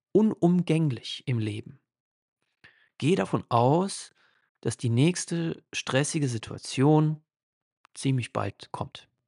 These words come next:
<laughs> Ja, 'ne kleine Stresssituation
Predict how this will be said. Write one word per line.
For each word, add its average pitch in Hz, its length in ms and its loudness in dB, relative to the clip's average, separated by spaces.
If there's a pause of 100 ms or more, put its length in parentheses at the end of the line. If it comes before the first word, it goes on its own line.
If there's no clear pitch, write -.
(260)
<laughs> - 320 -10 (640)
Ja, 135 260 -2
'ne - 60 -6
kleine 160 340 2
Stresssituation 131 800 -2